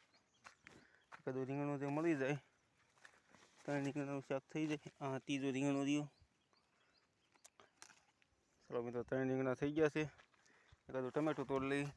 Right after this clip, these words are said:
રીંગણા, બટેટા અને ટમેટાનું શાક થઈ જાય. આ ટમેટું તોડી લીધું છે. થોડુંક ડાઘો પડી ગયો, બહુ પાક્યો નથી, ચાલશે. રીંગણા, બટેટા,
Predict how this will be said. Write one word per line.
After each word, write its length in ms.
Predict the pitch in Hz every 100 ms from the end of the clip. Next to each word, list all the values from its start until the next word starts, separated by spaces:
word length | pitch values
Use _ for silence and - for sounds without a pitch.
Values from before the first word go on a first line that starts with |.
| - - - - _ _ _ - - - -
રીંગણા, 320 | 127 139 139 135
બટેટા 320 | 127 139 139
અને 80 | 135
ટમેટાનું 380 | 139 139 139 131
શાક 140 | 131
થઈ 120 | 151 139
જાય. 140 | 143 - _ _ _ _ _ _ _ _ _ _ _ _ _ _ _ - _ - - - - - - -
આ 80 | 131
ટમેટું 340 | 143 147 147
તોડી 180 | 156 156
લીધું 220 | 156 156 151
છે. 100 | 160 143 - -
થોડુંક 260 | 120 117
ડાઘો 300 | 117 120 123
પડી 180 | 131 131
ગયો, 100 | 131 123
બહુ 60 | -
પાક્યો 300 | 123 - 143
નથી, 280 | 143 - 151 _ _ _ _ _ - - - _ _ 143 -
ચાલશે. 360 | 123 113 - 123 - - - - - _ _ _ _ _ _ _ -
રીંગણા, 360 | 127 131 127 131
બટેટા, 360 | 135 135 143